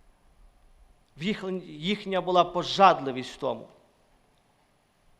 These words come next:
Хочете Бога, нате вам Бога. Скажіть, чи був Аарон наказаний за це?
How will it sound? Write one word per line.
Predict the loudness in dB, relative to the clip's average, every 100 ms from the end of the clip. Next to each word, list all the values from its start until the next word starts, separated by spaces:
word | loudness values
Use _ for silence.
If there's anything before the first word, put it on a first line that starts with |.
| _ _ _ _ _ _ _ _ _ _ _ _ _ _ _ _
Хочете | -4 -4 -4 -6
Бога, | -4 -6 -6
нате | -8 -8
вам | -8 -8
Бога. | -8 -8 -12 -16 _ -20 -20 -20 _ _ _ _ _ _ _ _ _ _ _ _ _ _ _ _ _ _
Скажіть, | -18 -10 -6 -4 -4
чи | -4
був | -4 -2 4
Аарон | 4 4 0
наказаний | -2 2 2 2 -2 -4
за | -6
це? | -10 -14 -14